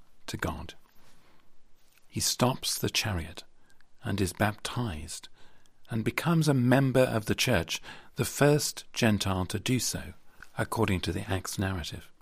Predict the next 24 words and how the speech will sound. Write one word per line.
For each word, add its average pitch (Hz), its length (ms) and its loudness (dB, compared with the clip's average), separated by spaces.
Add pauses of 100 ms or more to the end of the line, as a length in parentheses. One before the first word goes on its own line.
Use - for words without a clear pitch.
(1300)
In 135 140 2
another 160 300 6
well-known 123 500 4
passage 120 400 0
at - 80 -6
the 107 100 6
end 110 140 6
of 90 100 2
Luke's 120 260 0
Gospel, - 460 -8 (800)
two 156 160 2
disciples 107 560 4
are 107 40 6
walking 110 420 2
to 135 120 0
a 135 60 0
place - 340 -2
called 113 180 -2
Emmaus 90 480 2
on 104 100 -2
the 95 80 -2
first - 440 0
Easter 82 380 0
day. 101 400 0